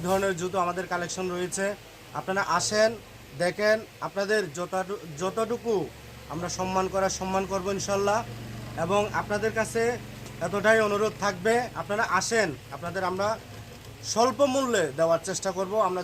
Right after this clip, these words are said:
চাইবো আপনাদের পরিচিত হওয়ার জন্য। এক ব্যবসা শুধু একদিনের না, আপনারা আজকে আসেন, ভবিষ্যতে আসার জন্য সুযোগ করে দেবো ইনশাল্লাহ। সব কিছু পাবেন, আপনাদের রুচিসম্মত পাবেন। এবং আমাদের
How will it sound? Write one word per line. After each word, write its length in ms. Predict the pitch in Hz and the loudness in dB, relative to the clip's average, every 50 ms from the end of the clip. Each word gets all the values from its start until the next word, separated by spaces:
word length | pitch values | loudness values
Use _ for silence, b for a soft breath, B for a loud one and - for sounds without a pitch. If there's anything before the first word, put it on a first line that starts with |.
| - - | -4 -2
চাইবো 240 | 180 180 185 175 196 | -2 -2 0 0 0
আপনাদের 300 | 190 185 190 180 180 175 - 180 | 0 0 -2 -4 -4 -6 -6 -6
পরিচিত 280 | 175 165 143 151 151 180 165 | -6 -6 -6 -4 -2 -2 0
হওয়ার 180 | 170 185 185 180 170 190 | 2 2 2 2 0 -2
জন্য। 160 | 196 202 202 214 233 - - - - - - - - - - 156 175 | 0 2 2 2 2 0 -6 -14 -18 -18 -18 -18 -18 -8 -2 -2 -2
এক 60 | 175 165 160 | 0 0 0
ব্যবসা 260 | 185 175 - - 202 180 - | 0 0 0 -2 -4 -4 -4
শুধু 140 | 202 185 202 | -2 0 0
একদিনের 400 | 196 175 151 180 190 190 190 190 | 0 0 0 0 0 2 2 2
না, 120 | 196 214 214 196 | 2 2 2 2
আপনারা 200 | - 190 190 202 | 2 2 4 4
আজকে 220 | 196 190 - - 190 180 175 | 4 4 2 4 4 4 4
আসেন, 260 | 170 - 208 208 226 240 233 - - - - - - - 160 | 4 2 2 2 2 2 0 -6 -14 -16 -16 -16 -10 -4 -2
ভবিষ্যতে 420 | 190 190 214 175 - 226 - 220 202 185 | 0 0 0 0 0 2 4 4 4 4
আসার 200 | - - 208 185 180 | 4 0 -2 -4 -4
জন্য 120 | 208 214 208 190 - | -4 -4 -4 -6 -6
সুযোগ 180 | 202 180 196 - - | -6 -8 -8 -6 -4
করে 160 | 208 208 202 185 | -4 -4 -4 -4
দেবো 120 | 202 208 208 | -4 -4 -6
ইনশাল্লাহ। 360 | 202 - 208 208 214 220 226 240 226 - - - - - - - - | -4 -4 -4 -2 0 2 0 0 -2 -6 -12 -12 -12 -12 -12 -4 -2
সব 120 | 196 202 - - | -2 -2 -2 -4
কিছু 180 | 208 196 226 220 - 202 | -4 -4 -4 -2 2 4
পাবেন, 280 | 190 190 202 214 226 240 240 - - - - - - - 165 | 4 6 6 6 4 4 2 -4 -12 -12 -14 -10 -8 -8 -6
আপনাদের 300 | 151 208 208 190 208 196 196 | -4 -2 -2 0 0 0 -2
রুচিসম্মত 500 | 190 175 214 - 220 214 214 214 214 226 220 208 | -2 -2 -2 -2 -2 -2 -2 -2 -2 -2 0 0
পাবেন। 260 | 220 214 220 240 254 - - - 147 139 - - - - 156 180 202 | 2 2 2 0 0 -2 -4 -8 -10 -10 -10 -12 -10 -2 2 2 4
এবং 200 | 202 226 214 180 151 117 - - - - - - - - 135 156 | 6 6 6 6 4 0 -6 -10 -12 -14 -14 -14 -10 -6 -2 0
আমাদের 320 | 180 190 185 202 208 | 0 2 2 2 0